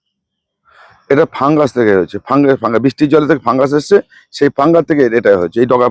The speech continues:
পচেছে, আবার নতুন ডগা বেরোবে। তারপর আমরা এই এটা দেখাচ্ছি, ডগা নষ্ট হয়েছে, এগুলো পরিষ্কার বুঝতে পারবেন আমরা, এগুলো নিজেরা করে নিতে হবে। দাদা, আমি আপনাদের পথ দেখিয়ে দিই, একটুখানি যেটুখানি যে শিখেছি জানি, কিন্তু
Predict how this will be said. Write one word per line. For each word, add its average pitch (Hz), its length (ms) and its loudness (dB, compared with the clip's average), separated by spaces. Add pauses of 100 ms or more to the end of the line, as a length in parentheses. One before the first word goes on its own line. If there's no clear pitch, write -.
পচেছে, 175 260 0
আবার 147 160 2
নতুন 127 200 -2
ডগা 120 200 2
বেরোবে। 160 280 2 (100)
তারপর 87 280 -2 (640)
আমরা 135 180 0 (220)
এই 147 60 4
এটা 135 140 0
দেখাচ্ছি, 127 280 0
ডগা 120 220 4
নষ্ট - 180 -8
হয়েছে, 143 200 -2 (1000)
এগুলো 147 180 2 (260)
পরিষ্কার 185 320 0 (100)
বুঝতে 160 220 -2
পারবেন 92 340 0
আমরা, 78 180 -6 (100)
এগুলো 165 180 2 (100)
নিজেরা 196 240 2
করে 160 240 0
নিতে 110 180 -2
হবে। 98 140 -2
দাদা, 170 220 2 (440)
আমি 139 160 2 (100)
আপনাদের 190 360 0
পথ 151 200 2 (100)
দেখিয়ে 185 240 -2
দিই, 208 180 -2 (680)
একটুখানি 160 360 0
যেটুখানি 156 360 2
যে 135 180 0
শিখেছি 160 400 0
জানি, 165 160 2 (420)
কিন্তু 214 240 2